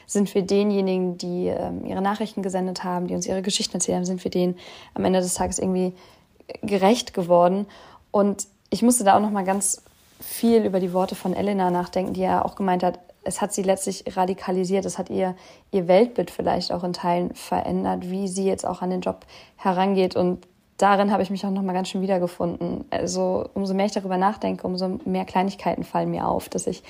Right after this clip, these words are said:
dass ich mein Verhalten in Teilen verändert habe, dass ich meine Kleidung verändert habe, gerade durch meine eigenen Erfahrungen in reinen Männerteams. Und da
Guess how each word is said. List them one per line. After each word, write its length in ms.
dass 120
ich 220
mein 320
Verhalten 380
in 80
Teilen 280
verändert 500
habe, 260
dass 160
ich 80
meine 180
Kleidung 340
verändert 400
habe, 200
gerade 520
durch 160
meine 200
eigenen 280
Erfahrungen 380
in 100
reinen 240
Männerteams. 680
Und 320
da 580